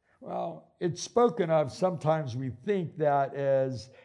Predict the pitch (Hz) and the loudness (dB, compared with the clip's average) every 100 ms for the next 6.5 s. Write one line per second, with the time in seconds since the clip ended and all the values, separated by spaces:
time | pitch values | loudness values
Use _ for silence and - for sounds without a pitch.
0 | _ - 135 139 - 165 175 120 131 127 | _ -2 0 0 6 8 6 4 -2 -2
1 | 117 127 127 156 147 117 - 156 - 120 | -2 -6 -2 0 -2 -2 2 2 2 -6
2 | 113 113 127 117 - - 127 139 147 127 | -6 -8 -6 -6 -6 -8 -6 -4 -4 -4
3 | 127 113 139 143 131 - - - - - | -6 -2 0 2 0 -8 -20 -20 -4 2
4 | 165 147 143 135 127 135 139 131 131 131 | 4 4 0 -4 -4 -2 -2 -2 -6 -4
5 | 127 98 - 143 143 113 95 147 147 170 | -6 -8 -6 -4 -4 -6 -8 -6 -4 -4
6 | 226 254 143 107 | -2 -2 -2 -6